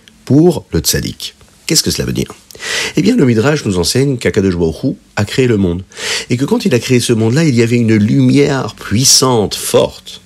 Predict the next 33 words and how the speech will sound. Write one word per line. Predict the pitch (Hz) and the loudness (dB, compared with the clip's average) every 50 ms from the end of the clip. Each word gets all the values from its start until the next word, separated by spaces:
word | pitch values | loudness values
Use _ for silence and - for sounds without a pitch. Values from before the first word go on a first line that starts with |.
| _ _ _ - - - - - - - - - | _ _ _ -20 -20 -20 -20 -20 -20 -20 -10 -6
Elle | 113 104 | -4 -4
était | 85 - 104 | -2 -2 0
tellement | 113 127 113 98 87 | 0 0 0 0 -2
forte | 82 - - 104 104 - - - - - - _ _ - | -2 -2 0 0 0 -2 -6 -20 -20 -20 -20 _ _ -8
que | - 82 | -4 -2
le | 78 78 80 | 0 0 0
monde | 76 76 80 90 104 113 98 85 | 0 0 2 2 2 2 0 -2
ne | 71 76 | -2 -4
pouvait | 71 - 73 69 76 87 | -4 -4 -4 -2 -2 -2
supporter | 95 - - 98 - - - - - 123 123 | -2 -2 -4 -6 -8 -10 -8 -4 -2 0 0
cette | - - - - | 0 -2 -4 -6
lumière. | - 71 76 71 76 - - 76 - - _ _ _ _ _ _ _ _ _ _ - - - - - - - - - - | -8 -6 -6 -4 -4 -4 -6 -6 -12 -16 _ _ _ _ _ _ _ _ _ _ -20 -20 -20 -20 -20 -20 -20 -18 -8 -4
Et | - 110 | -2 0
c'est | - 143 | 0 0
pour | - 110 - | -2 -2 -2
cette | - 82 - | -2 -4 -4
raison | - 67 65 65 76 98 139 220 240 _ - - - - - - - | -6 -10 -8 -4 0 0 0 0 -2 _ -20 -20 -20 -20 -20 -16 -8
qu'Akadosh | - 80 76 - 80 90 104 120 | -6 -6 -4 -2 0 0 0 0
Baruch | 117 104 85 76 76 73 - - - | 0 0 0 0 -2 -6 -6 -2 -2
Hu | 180 190 - - - - - | -2 -2 -2 -8 -18 -10 -6
va | - 117 117 | -4 -4 -4
cacher | 123 - - 175 165 - - - - 85 71 - _ _ _ _ _ _ - | -2 -2 -4 -2 0 0 -2 0 0 -2 -4 -6 _ _ _ _ _ _ -8
cette | - - - 90 76 - | -6 -4 -4 -4 -4 -4
lumière-là | 80 73 80 78 82 90 92 90 85 82 87 90 98 - _ _ _ _ _ _ _ - - - - - _ - | -2 -2 0 0 0 2 2 0 0 0 -2 -2 -4 -6 _ _ _ _ _ _ _ -20 -20 -20 -20 -20 _ -4
pour | - 208 - | -4 -4 -2
que | - - | -2 -4
les | 78 82 | -4 -4
tzadikim | 78 - - - - 117 101 87 - - - 127 131 127 113 - - _ - | -2 -2 0 0 0 0 -2 -4 -6 -2 0 2 2 2 2 0 -4 _ -14
puissent | - - 90 - - | -8 -6 -4 -2 -2
en | 87 82 | -2 -4
profiter | 76 - 98 - - - 98 - - 95 90 - - - - - - | -4 -4 -4 -4 -4 -6 -6 -4 -2 -4 -4 -4 -8 -20 -20 -18 -10
lorsque | - - 87 - - - | -6 -6 -4 -4 -2 -2
Mashiach | 76 80 78 - - - 90 85 - - - | -2 -2 -2 -4 -2 -2 -2 -2 -2 -4 -10